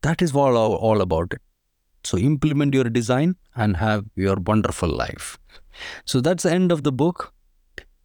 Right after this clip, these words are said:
Until we come across with the next book, bye for now. Thank you. If you enjoy this summary, like and follow us. We love to see your insights in the comment box.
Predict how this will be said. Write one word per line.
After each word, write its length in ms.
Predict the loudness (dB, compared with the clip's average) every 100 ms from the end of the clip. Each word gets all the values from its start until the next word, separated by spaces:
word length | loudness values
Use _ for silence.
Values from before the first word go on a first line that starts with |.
| -2
Until 240 | 0 2
we 120 | 0
come 220 | 0 0 0
across 280 | 0 -2
with 120 | 0 0
the 80 |
next 260 | 0 0 0
book, 340 | -2 -2 -6 -10
bye 180 | -2 -2
for 140 | -2
now. 200 | -4 -6 _ -6
Thank 240 | -4 -2
you. 80 | -6 -12 _ _ _ _ _ _ _ _ _ _ _ -6
If 120 | 0
you 100 | 2
enjoy 360 | 4 4 2
this 160 | 2 -2
summary, 600 | 0 0 2 2 2 0 -4
like 340 | -2 0 0
and 180 | 0 0
follow 340 | 0 0 2 0
us. 420 | -2 -4 -6 -8 _
We 160 | -4 0
love 300 | 2 2 0
to 80 | -2
see 200 | -2 0
your 220 | 2 2
insights 580 | 2 2 2 0 0 0
in 80 | 0
the 80 | 0
comment 300 | -2 -2 -2
box. 440 | -6 -4 -8 -8